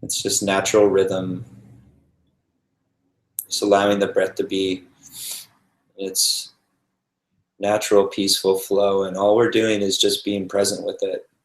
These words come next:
We're not changing it or trying to adjust it in any way. We're just letting it be in its natural rhythm.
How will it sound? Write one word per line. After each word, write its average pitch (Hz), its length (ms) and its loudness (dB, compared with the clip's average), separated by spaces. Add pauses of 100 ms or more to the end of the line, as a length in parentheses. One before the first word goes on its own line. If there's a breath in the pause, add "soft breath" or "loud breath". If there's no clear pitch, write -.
(180)
We're 104 100 -10
not 98 180 -6
changing 101 460 -2
it 95 380 -4
or 92 340 -8 (2500)
trying 95 320 -4
to 98 140 -4
adjust 101 400 0
it 101 100 4
in 101 60 0
any 95 200 -2
way. 92 300 2
We're 92 120 0
just 95 240 -4
letting 95 280 0
it 95 140 -6
be 92 140 -2
in 90 80 -2
its 87 220 -4
natural 92 400 0
rhythm. 85 500 -4